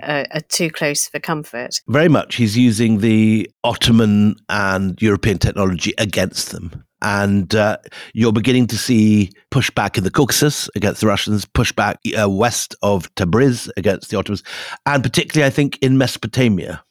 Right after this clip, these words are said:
Speaker 1: So miserable Tahmasp is not allowed to stab himself to death, but is a king in name alone, is, is not able to do anything at all,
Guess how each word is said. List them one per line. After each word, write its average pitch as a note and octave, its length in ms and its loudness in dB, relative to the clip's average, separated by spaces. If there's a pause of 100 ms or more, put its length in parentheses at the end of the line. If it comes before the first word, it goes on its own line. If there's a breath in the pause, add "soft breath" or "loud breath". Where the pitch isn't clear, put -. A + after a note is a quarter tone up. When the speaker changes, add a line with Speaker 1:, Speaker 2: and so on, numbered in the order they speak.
(300)
Speaker 1:
So C#4 200 2 (100)
miserable D4 460 4
Tahmasp F3+ 400 0
is F3+ 120 0
not A#3 160 2
allowed G3+ 220 0
to E3 60 -4
stab D3+ 220 -2
himself C#3+ 320 -2
to C#3 80 -6
death, F#3 300 0
but D#3 120 -2
is D3 100 -2
a D3 320 0
king A#3 200 4
in E3 140 2
name F#3+ 240 2
alone, D#3 440 2
is, C#3+ 180 0
is - 260 -6
not G3+ 300 2
able F3 280 0
to D3 120 -4
do D3+ 160 0
anything F3 460 0
at C3+ 160 -4
all, C3 360 0